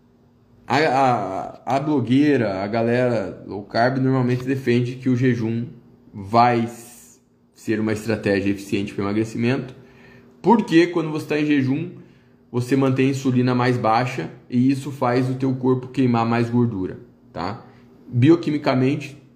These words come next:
isso daí tá certo. Você vai queimar mais gordura se você não está comendo nada por várias horas, tá? Por quê? Porque se você não tá comendo nada, você não tá estimulando a insulina, tá?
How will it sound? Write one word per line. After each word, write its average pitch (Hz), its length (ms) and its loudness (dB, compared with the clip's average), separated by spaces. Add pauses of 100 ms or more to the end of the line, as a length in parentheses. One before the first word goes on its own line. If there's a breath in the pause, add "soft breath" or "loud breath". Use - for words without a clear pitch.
(240)
isso 127 220 -6
daí 127 180 2
tá 156 140 -2
certo. 113 420 -4 (600 soft breath)
Você 110 340 0
vai 123 220 2
queimar 127 320 -2
mais 120 200 0
gordura 123 440 0
se 143 160 -6
você 127 320 -2
não 117 160 -2
está 117 240 -4
comendo 110 520 -2
nada 104 380 -2 (260)
por 117 140 0
várias 110 340 0
horas, 101 460 -6 (680 soft breath)
tá? 104 160 0
Por 131 200 2
quê? 131 160 4
Porque - 220 -6
se - 120 -10
você 147 140 0
não 175 80 -2
tá 160 100 2
comendo 131 340 2
nada, 98 400 -2 (960 soft breath)
você 101 260 0
não 127 120 4
tá 131 140 2
estimulando 135 480 0
a - 20 0
insulina, 117 480 -4 (460)
tá? 113 500 -4